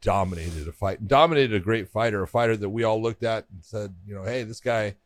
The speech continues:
had a good fight with Sarukian." Sarukian beat him, but he was, you know, really a name that was coming up at that point as far as how good he was. And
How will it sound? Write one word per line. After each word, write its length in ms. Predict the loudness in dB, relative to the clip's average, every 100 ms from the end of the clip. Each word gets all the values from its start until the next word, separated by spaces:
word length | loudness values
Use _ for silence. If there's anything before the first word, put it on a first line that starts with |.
| _ _ _ _ -4
had 140 | -2
a 60 | 0
good 260 | 2 2
fight 300 | 4 4 4
with 140 | 0 -4
Sarukian." 400 | -4 -4 -4 -8
Sarukian 480 | -4 -2 0 -2 0
beat 200 | 2 2
him, 100 | 0
but 300 | 0 0 -2 _ _ _ -4
he 180 | 2
was, 180 | 2 2
you 200 | -2 -4
know, 320 | -6 -6 -12 -14
really 500 | 2 6 6 4 0 -8 _ _ _
a 80 | -6
name 380 | -4 -2 -2 -2
that 120 | -4
was 140 | -8 -12
coming 400 | -4 -4 -2 -2
up 200 | -4 -4
at 120 | -8
that 220 | -6 -8 -6
point 380 | -4 -4 -6 -12 _ _ _ _
as 100 | -14
far 300 | -2 2 2
as 140 | 0 -4
how 140 | -6
good 240 | -2 0
he 80 | 0
was. 360 | -2 -4 -6 -10
And 420 | -14 -14 -14 -18